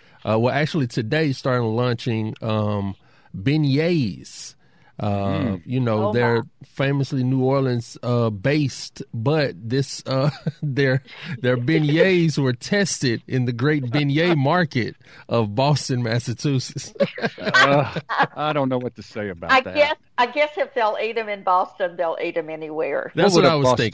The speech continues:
Speaker 2: Bostonian
Speaker 1: yeah.
Speaker 2: know? I mean, what would a Bostonian know about, uh, a beignet?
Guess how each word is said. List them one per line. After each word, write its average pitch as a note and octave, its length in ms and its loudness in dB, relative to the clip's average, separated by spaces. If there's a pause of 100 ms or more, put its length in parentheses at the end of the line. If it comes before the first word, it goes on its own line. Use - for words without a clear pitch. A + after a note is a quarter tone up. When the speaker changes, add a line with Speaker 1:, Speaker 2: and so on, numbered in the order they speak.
Speaker 2:
Bostonian C#3 440 0
Speaker 1:
yeah. A#2 80 -4
Speaker 2:
know? G2+ 280 -2 (320)
I A#2+ 40 -14
mean, B2 140 -6
what A#3+ 160 2
would G3+ 140 0
a D3 40 2
Bostonian A#2+ 760 -4
know A2 200 -2
about, F#2 380 -4 (320)
uh, - 380 -10 (580)
a G2+ 100 -2
beignet? F#2+ 640 -2